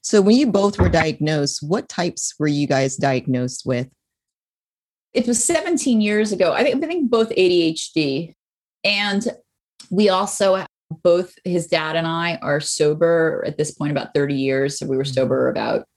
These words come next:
Speaker 2: fifteen years when the kids were born, maybe ten years when the kids were born. We knew addiction was a part of our bloodline.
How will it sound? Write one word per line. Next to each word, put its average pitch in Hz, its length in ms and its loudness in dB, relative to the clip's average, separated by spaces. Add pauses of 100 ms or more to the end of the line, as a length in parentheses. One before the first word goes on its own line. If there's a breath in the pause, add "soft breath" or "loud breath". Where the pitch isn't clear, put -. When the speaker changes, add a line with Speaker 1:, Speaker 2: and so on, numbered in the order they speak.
(220)
Speaker 2:
fifteen 143 460 -2
years 143 240 0
when 143 100 -2
the 135 140 2
kids - 220 -2
were 170 40 0
born, 165 320 0
maybe 143 160 0
ten 143 240 0
years 151 220 0
when 151 80 -4
the 156 80 -2
kids 160 240 -4
were 165 60 0
born. 165 260 0 (420 loud breath)
We 202 540 2
knew 170 320 2
addiction 165 640 -2
was 151 180 -2
a - 60 -16
part 143 480 0
of 131 100 0
our 123 180 0
bloodline. 139 680 -2